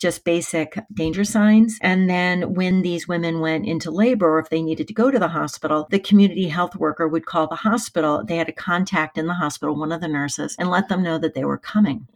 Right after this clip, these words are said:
Well, one of the things that came out of this research, which was really interesting, was that the women in the program who had that link about coming in with the community health worker and they were linked to the nonprofit, they got outstanding care.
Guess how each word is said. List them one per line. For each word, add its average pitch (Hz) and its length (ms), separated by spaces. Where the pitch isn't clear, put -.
Well, 196 160
one 220 160
of 233 100
the 233 120
things 196 400
that - 120
came 170 220
out 170 160
of 185 80
this - 240
research, 180 500
which 170 200
was 160 180
really 170 380
interesting, 190 760
was 170 240
that 165 240
the 208 100
women 220 500
in 190 260
the 185 80
program 180 600
who 170 420
had 196 340
that - 240
link 180 560
about 185 260
coming 196 360
in 185 120
with 180 120
the 170 80
community 165 340
health 160 300
worker 196 420
and 185 160
they 185 80
were 165 180
linked 175 520
to 170 500
the 165 160
nonprofit, 165 800
they 208 140
got 214 340
outstanding 170 880
care. 143 520